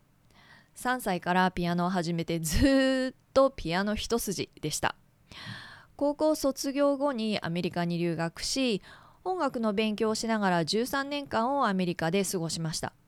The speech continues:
ま、音楽専攻でしたから、もちろん演奏しなければいけないですよね。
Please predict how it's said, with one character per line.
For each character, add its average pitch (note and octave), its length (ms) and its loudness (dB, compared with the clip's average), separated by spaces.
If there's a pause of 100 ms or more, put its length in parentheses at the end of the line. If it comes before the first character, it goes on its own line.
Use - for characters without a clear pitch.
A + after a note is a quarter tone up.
(760)
ま、 C#4 120 -10 (120)
音 B4+ 200 4
楽 G#3+ 240 0
専 F#3+ 280 -2
攻 F#3 420 2
で F#3+ 140 2
し - 60 -2
た F3 120 -2
か E3+ 120 0
ら、 D#3+ 100 4
も G#3 100 -2
ち E4 80 0
ろ A3+ 140 2
ん D3+ 180 -10
演 B3 180 -2
奏 D4+ 200 2
し D4+ 100 -2
な C#4+ 100 -2
け G#3+ 100 0
れ F3 60 2
ば D#3 80 0
い D#3 60 0
け E3 140 -6
な D#3 160 -2
い D3 200 -8
で C#3+ 120 -8
す - 80 -6
よ D3 80 -6
ね。 C4 220 -2